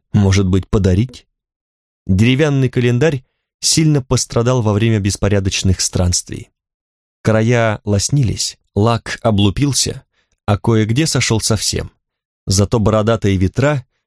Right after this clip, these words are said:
всё так же раздували щёки, источали снег пузатые тучи и перебирало щупальцами круглое, как медуза, солнце. Мне почти ничего не осталось. Непонятно, зачем я стремлюсь куда-то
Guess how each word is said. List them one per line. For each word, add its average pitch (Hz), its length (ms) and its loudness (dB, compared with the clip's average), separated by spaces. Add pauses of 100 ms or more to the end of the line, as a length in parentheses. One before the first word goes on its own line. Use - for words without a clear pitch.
всё - 220 -2
так 151 300 -2
же 120 160 2
раздували 104 640 0
щёки, - 600 -4 (280)
источали 117 580 0
снег 117 500 -2
пузатые 101 480 0
тучи 139 500 0 (420)
и 151 100 2
перебирало 123 580 2
щупальцами 110 800 0 (240)
круглое, 139 500 0
как - 280 -4
медуза, 101 460 0
солнце. - 600 -4 (720)
Мне 104 320 4
почти - 540 -4
ничего 98 420 0
не 95 100 2
осталось. - 640 -4 (560)
Непонятно, 107 640 2
зачем 98 400 0
я 131 120 0
стремлюсь 113 540 0
куда-то 131 600 0